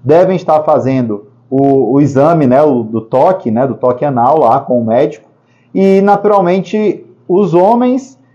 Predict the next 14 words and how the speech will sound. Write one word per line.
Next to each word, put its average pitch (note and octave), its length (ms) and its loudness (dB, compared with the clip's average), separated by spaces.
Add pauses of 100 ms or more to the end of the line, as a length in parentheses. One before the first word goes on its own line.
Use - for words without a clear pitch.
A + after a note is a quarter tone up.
que F3+ 300 -6
não A#3+ 300 0
têm D#3+ 500 -2
histórico A3 560 -2
familiar D#3 680 0
a D3+ 120 -2
partir F3+ 320 -2
dos G3+ 160 -4
cinquenta G3+ 540 0
anos. D3+ 560 0 (520)
Então, A3 540 0
a G#3 80 2
gente, G3 340 -2
infelizmente, F3 880 -2